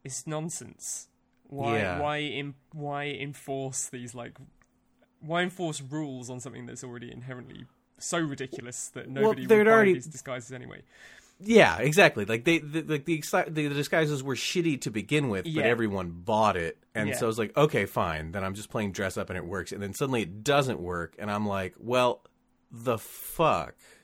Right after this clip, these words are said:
Speaker 2: Yeah.
Speaker 1: So the reason why I like Agent forty-seven is because he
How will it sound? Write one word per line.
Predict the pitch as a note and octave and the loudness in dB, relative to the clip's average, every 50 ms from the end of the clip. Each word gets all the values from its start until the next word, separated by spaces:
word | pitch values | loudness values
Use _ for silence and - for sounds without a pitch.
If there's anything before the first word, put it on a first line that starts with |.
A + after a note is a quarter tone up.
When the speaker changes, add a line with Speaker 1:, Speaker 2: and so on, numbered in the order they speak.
| _ _ - - - | _ _ -20 -16 -10
Speaker 2:
Yeah. | - - | -6 -2
Speaker 1:
So | F#3+ F3+ F3 | 0 0 0
the | E3 F3 E3+ | 0 -2 -4
reason | F3 A#3 B3+ C4 B3+ - A#3 G#3+ | -4 -2 -2 -2 -4 -6 -6 -6
why | G#3 G#3 G3+ F#3+ | -4 -4 -2 -2
I | F#3 F3+ F3 F3 | -2 -2 -2 -2
like | E3 D#3 D3 C#3 C3+ B2+ - - - _ _ - | -2 -4 -4 -4 -6 -8 -14 -20 -20 _ _ -14
Agent | C3 B2+ A#2 B2 C3+ A#2 | -14 -14 -12 -14 -16 -18
forty-seven | - - B2 B2+ C3 C3 - - - - _ - - - - _ _ _ _ _ _ _ _ _ _ - | -18 -16 -14 -14 -12 -14 -14 -16 -18 -20 _ -20 -20 -20 -20 _ _ _ _ _ _ _ _ _ _ -8
is | D3 D3 C#3+ C#3 C3 - | -6 -4 -4 -4 -6 -8
because | - _ - D3 C#3+ - - D#3+ D#3+ D#3 D3 C#3+ - - - _ _ _ _ _ _ _ _ _ _ _ | -10 _ -10 -10 -10 -8 -6 -4 -4 -2 -2 -2 -4 -4 -6 _ _ _ _ _ _ _ _ _ _ _
he | - - - - E3 D#3+ D#3 D#3 D#3 D#3+ D#3+ E3 E3 E3+ F3+ F#3 F#3+ _ | -20 -18 -14 -8 -6 -4 -4 -4 -4 -4 -4 -6 -6 -8 -8 -10 -14 _